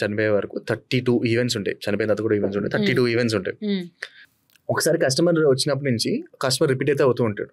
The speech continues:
Speaker 2: అవును.
Speaker 1: రైట్?
Speaker 2: Hmm.
Speaker 1: కస్టమర్‌ని మీరు అయితే రే-, వెండర్ రేట్ చేస్తారో, కస్టమర్స్ కూడా మీరు రేట్ చేసే మెకానిజం అయితే ఉంటుంది, obviously.
Speaker 2: హండ్రెడ్ పర్సెంట్ ఉంది.
Speaker 1: ఉంది.
Speaker 2: వెండర్స్ రేట్ చేస్తారు కస్టమర్స్‌ని, ప్ర-,
Speaker 1: రైట్.
Speaker 2: టీమ్ రేట్ చేస్తది కస్టమర్స్‌ని.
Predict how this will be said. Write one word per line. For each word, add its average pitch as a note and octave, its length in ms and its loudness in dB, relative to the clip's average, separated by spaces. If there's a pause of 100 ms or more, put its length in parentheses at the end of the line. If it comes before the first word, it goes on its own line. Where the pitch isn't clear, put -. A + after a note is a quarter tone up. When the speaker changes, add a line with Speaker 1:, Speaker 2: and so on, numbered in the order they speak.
(140)
Speaker 2:
అవును. G3 260 -4 (200)
Speaker 1:
రైట్? F#3 160 0
Speaker 2:
Hmm. G3 480 -10 (380)
Speaker 1:
కస్టమర్‌ని G#3 760 4
మీరు D#3+ 180 4
అయితే F3 200 2
రే-, C#3 560 4 (320)
వెండర్ D3 300 2
రేట్ C#3+ 280 0
చేస్తారో, C3+ 480 2 (140)
కస్టమర్స్ D#3+ 400 0
కూడా D#3+ 140 4
మీరు D3+ 200 2
రేట్ A#2 240 0
చేసే B2+ 440 2
మెకానిజం B2 340 0
అయితే B2 140 0
ఉంటుంది, A2 260 -2 (200)
obviously. A2 380 -4
Speaker 2:
హండ్రెడ్ G#3 320 -2
పర్సెంట్ G#3+ 280 0
ఉంది. A#3+ 340 4 (280)
Speaker 1:
ఉంది. B2 160 2
Speaker 2:
వెండర్స్ A#3+ 480 2
రేట్ B3+ 220 0
చేస్తారు G#3 380 0 (120)
కస్టమర్స్‌ని, A3 680 -2 (400)
ప్ర-, - 100 2
Speaker 1:
రైట్. G3+ 260 0
Speaker 2:
టీమ్ D4 320 4
రేట్ A#3+ 300 0
చేస్తది A3 300 0
కస్టమర్స్‌ని. F#3+ 640 -2